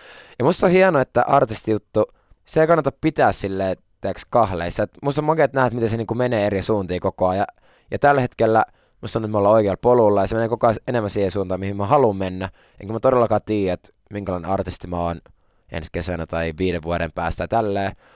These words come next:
Silleen, että mulla on tosi hyvä fiilis tällä hetkellä. Mulla on tosi paljon sanottavaa, siis silleen, että mä tiedän, että mä haluan sanoa tosi paljon asioita mun biisin kautta. Tiedätkö, silleen, että mä haluaisin pystyä vaikuttaa, ja just se, mistä puhuttiin aikaisemmin, silleen herättää fiiliksi, silleen aito,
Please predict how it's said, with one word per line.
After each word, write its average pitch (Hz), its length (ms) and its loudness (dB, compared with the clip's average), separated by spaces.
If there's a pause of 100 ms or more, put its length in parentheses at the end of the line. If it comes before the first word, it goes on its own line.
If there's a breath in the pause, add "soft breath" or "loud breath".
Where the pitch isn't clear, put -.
(280 soft breath)
Silleen, 113 220 2
että 120 120 -4
mulla 127 100 2
on 123 60 4
tosi 123 120 0
hyvä 117 160 4
fiilis 104 420 0
tällä 90 180 -10
hetkellä. - 360 -14
Mulla - 360 -6
on - 40 -2
tosi 175 180 4
paljon 143 200 4
sanottavaa, 95 680 2
siis 92 180 -6
silleen, 95 240 -2
että - 160 -8
mä 107 80 -6
tiedän, 123 140 2
että 110 80 -2
mä 113 40 -2
haluan 110 160 2
sanoa 113 320 0 (120)
tosi 95 160 -4
paljon 95 300 2
asioita 87 280 -4
mun 87 100 -10
biisin 87 340 -4
kautta. 90 320 -4
Tiedätkö, 90 180 -4
silleen, 95 120 -4
että 101 120 -8
mä 107 40 -4
haluaisin 120 340 2 (480 soft breath)
pystyä 143 400 2
vaikuttaa, 107 800 4
ja 98 100 0 (220)
just 147 180 -4
se, 156 120 4
mistä 131 200 -6
puhuttiin 123 300 2
aikaisemmin, 104 260 0
silleen 107 220 0
herättää 120 320 2
fiiliksi, 117 480 0
silleen 107 220 0
aito, 120 360 4